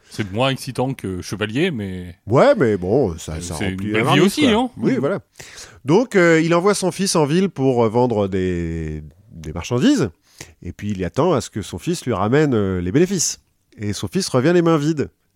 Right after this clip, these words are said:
Speaker 2: Alors, son père lui dit, « Mais qu'est-ce qui s'est passé, euh, Nanak ? Euh, enfin, quand même. »
Speaker 1: <laughs> On dirait une blague de Toto.
Speaker 2: <laughs> Un petit peu, ouais. Et Nanak dit, « Bah, j'ai croisé des ascètes, alors je leur ai donné tous les bénéfices, je pense que c'est une bonne transaction. »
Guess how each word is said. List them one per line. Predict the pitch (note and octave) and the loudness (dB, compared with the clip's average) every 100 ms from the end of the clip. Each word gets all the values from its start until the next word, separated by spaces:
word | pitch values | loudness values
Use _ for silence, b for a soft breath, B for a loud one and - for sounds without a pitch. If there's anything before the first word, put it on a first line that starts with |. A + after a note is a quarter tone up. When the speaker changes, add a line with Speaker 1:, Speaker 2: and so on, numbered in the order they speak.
| - | -20
Speaker 2:
Alors, | D#2+ D#2 | -18 -14
son | G2+ | -8
père | - A2+ | -2 -2
lui | G2+ | 0
dit, « | G#2 | -2
Mais | F#2 | -4
qu'est-ce | - - | -8 -14
qui | F#2+ | -14
s'est | F#2+ | -10
passé, | G#2 F#2+ A#2 | -8 -8 -6
euh, | G#2+ F2 | -4 -4
Nanak ? | F2 F2+ F#2+ - | -4 -6 -6 -8
Euh, | E2 D2+ | -8 -10
enfin, | - - | -12 -8
quand | - | -2
même. » | C#3+ F#3 | 0 2
Speaker 1:
<laughs> | |
On | |
dirait | D#3+ - | 0 0
une | C3+ | 0
blague | B2+ A#2+ | 0 -2
de | B2 | -4
Toto. | - A2+ B2 | -4 -6 -4
Speaker 2:
<laughs> | - | 0
Un | D3+ | 0
petit | C#3+ C#3 | 0 -2
peu, | F#3 E3+ C3+ | 2 2 2
ouais. | - G#2 D#3+ F#3 F#3 F3+ E3 - | 2 0 -6 -6 -6 -8 -8 0
Et | B2+ | 2
Nanak | D#3+ A3 | 4 4
dit, « | F#3+ G3+ | 2 2
Bah, | F3 | 2
j'ai | E3 | 2
croisé | G#3+ A3+ B3 | 2 2 2
des | A3+ G#3+ | 4 4
ascètes, | G3 F#3 G#3 C4 - | 4 4 4 4 4
alors | F#3 D3+ D#3 | 2 4 4
je | |
leur | F3+ | 4
ai | F#3+ | 4
donné | G3 G#3 A3+ | 4 2 -2
tous | A#3 | 2
les | G3 | 4
bénéfices, | F3+ E3+ D#3 G3 B3+ - | 6 4 2 -2 -2 -2
je | B2+ C3+ | 0 2
pense | E3 A3+ - | 2 2 0
que | F#3+ | -2
c'est | E3 E3+ | 2 2
une | E3 | 4
bonne | F3+ F#3 | 0 0
transaction. » | E3+ D3 A#2+ | -4 -6 -6